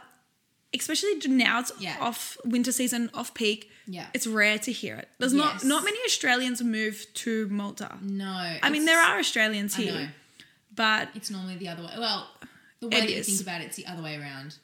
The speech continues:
Speaker 2: Like, why
Speaker 1: Yes.
Speaker 2: would you move from a massive country, like, twenty-five million people to a tiny speck in the Mediterranean with, like, five hundred thousand?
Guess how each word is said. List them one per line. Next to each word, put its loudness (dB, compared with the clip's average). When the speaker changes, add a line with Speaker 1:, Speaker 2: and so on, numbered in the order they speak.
Speaker 2:
Like, -6
why -2
Speaker 1:
Yes. 2
Speaker 2:
would -2
you -6
move -4
from -8
a -4
massive -4
country, -8
like, -6
twenty-five -8
million -6
people -8
to -12
a -8
tiny -8
speck -8
in -4
the -2
Mediterranean -4
with, -10
like, -4
five -2
hundred -4
thousand? -4